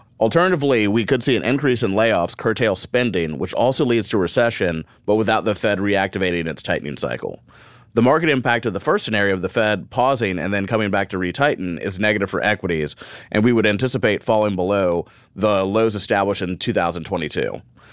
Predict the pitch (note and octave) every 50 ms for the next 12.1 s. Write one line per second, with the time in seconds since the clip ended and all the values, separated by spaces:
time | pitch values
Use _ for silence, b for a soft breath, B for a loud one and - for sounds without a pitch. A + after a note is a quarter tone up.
0 | B B B B B B - G#2+ G#2 G#2 - F3 G3 G3+ D3+ A#2 - A#2+ A#2 A2
1 | G2+ F#2+ F#2 F#2 F2+ F2+ - - F#2+ G2+ G#2 G2 F#2 F2+ F#2+ A#2 G#2+ A2 F2 -
2 | F2+ E2+ F2+ G2+ G#2 G2 F2+ - - - C3 C#3 C#3 B2+ G#2 G2+ E2+ D2 C2 E2+
3 | F#2+ E2+ E2+ D2+ - F2 G2 G2 G2 G#2 G#2 F#2+ F#2+ F#2 F2+ F2+ E2 F#2 A2 A2+
4 | A2 A2+ G#2+ F#2+ - G#2+ F2+ - - - G2+ G2+ G2+ F#2 F2+ E2+ - G2+ G2 F#2+
5 | F#2 F#2 - G2+ G#2+ C3 D3 D3 A2 G2 F#2 F2+ D#2+ - - B B B B B
6 | B - C3 - C3+ A#2+ G#2+ A2+ G#2 A#2 C3+ C#3 - D#3 C3 B2+ - - C#3 A#2+
7 | A#2 G#2+ G#2+ - G#2 F#2+ G2 G2 G2+ G#2+ A2 - - A2 G2 F2+ F2+ A2 C#3 D3+
8 | C#3+ B2 A2 G#2 G2+ F#2+ - A2+ G#2+ F#2+ - - E3 F3 F#3 D#3+ C#3+ A#2+ F#2 F2
9 | G2 F#2+ - - G2+ F#2+ F#2 F2+ F2+ F#2 F2+ B B B B - A2 C#3 C3 A#2
10 | F#2+ B2+ A2 A2 G2+ - A2+ G#2 G2+ F#2+ G2 G2 F#2+ F#2 F#2 F2 F2+ - G2 F2+
11 | F2+ F2 F2 F#2 E2+ F#2 F2 D#2+ E2 E2+ D#2 D2 C#2+ C2+ B1+ - - D#2 A#1+ G1+
12 | G1+ G1+